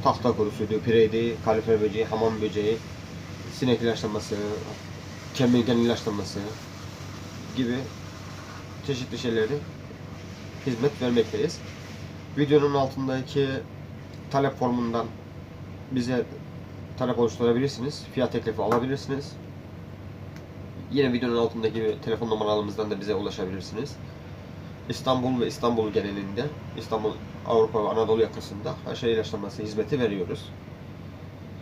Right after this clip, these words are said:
Merak ettiğiniz soruları yine videonun altındaki forumdan yazabilirsiniz. Size dönüş olacaktır.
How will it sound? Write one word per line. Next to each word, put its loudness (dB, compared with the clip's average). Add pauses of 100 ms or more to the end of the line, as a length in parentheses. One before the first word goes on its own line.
(1040)
Merak 2
ettiğiniz -2
soruları 4
yine 4 (840)
videonun 0
altındaki 2 (120)
forumdan 2 (420)
yazabilirsiniz. 0 (220)
Size -2
dönüş -2
olacaktır. -4